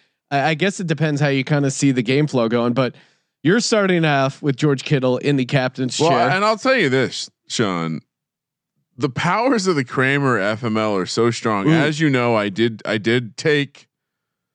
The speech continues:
Speaker 2: some Chiefs, or I'm sorry, some Mahomes plus one forty to win the M V P. So I kinda have some Chiefs action already. I think I'll end up being on the forty-niners though.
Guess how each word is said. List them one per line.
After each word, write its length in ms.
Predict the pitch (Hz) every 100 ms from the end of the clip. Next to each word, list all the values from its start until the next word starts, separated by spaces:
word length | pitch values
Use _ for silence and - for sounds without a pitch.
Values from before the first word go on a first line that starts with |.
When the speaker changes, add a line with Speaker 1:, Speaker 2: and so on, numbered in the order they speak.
| _ _
Speaker 2:
some 240 | - 123
Chiefs, 640 | 113 - 135 135 - - -
or 180 | - 117
I'm 160 | 113 127
sorry, 280 | 139 120 110
some 200 | 123 117
Mahomes 580 | 110 113 120 127 131 -
plus 300 | - 120 120
one 160 | 131 131
forty 400 | - 120 120 127
to 120 | 123
win 180 | 107 110
the 120 | 113
M 160 | 110 113
V 160 | 117
P. 280 | 104 107 87
So 140 | -
I 100 | 90
kinda 260 | 98 117 113
have 200 | 123 123
some 140 | 135
Chiefs 320 | 135 131 120 127
action 320 | 113 120 113
already. 420 | 107 110 104 90 - _ -
I 100 | 120
think 300 | 120 156 175
I'll 140 | 202
end 140 | 170 170
up 160 | 135
being 320 | - 127 143 143
on 80 | 139
the 60 |
forty-niners 840 | 120 127 139 127 104 117 156 127
though. 300 | 95 92 92